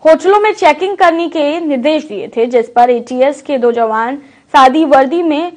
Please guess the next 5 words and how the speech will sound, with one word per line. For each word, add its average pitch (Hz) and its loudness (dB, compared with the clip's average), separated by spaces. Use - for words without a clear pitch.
ऋषभ 277 0
यादवास 233 0
शरणम 302 2
नगर 277 4
में 349 -4